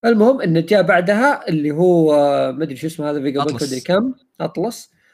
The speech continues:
Speaker 1: آه، مع فرانكي. راكبين الصاروخ اللي بيوديهم فوق.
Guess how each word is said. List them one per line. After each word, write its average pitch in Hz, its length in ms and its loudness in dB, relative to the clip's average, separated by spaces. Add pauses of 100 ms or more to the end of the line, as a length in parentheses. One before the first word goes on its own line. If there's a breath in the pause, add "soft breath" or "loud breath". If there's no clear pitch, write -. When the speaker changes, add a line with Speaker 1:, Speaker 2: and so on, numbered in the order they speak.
(300)
Speaker 1:
آه، 135 640 2
مع 135 500 0
فرانكي. - 600 -8 (600)
راكبين 160 280 -2
الصاروخ 156 500 0
اللي 147 100 -4
بيوديهم 131 360 -6
فوق. 208 400 -4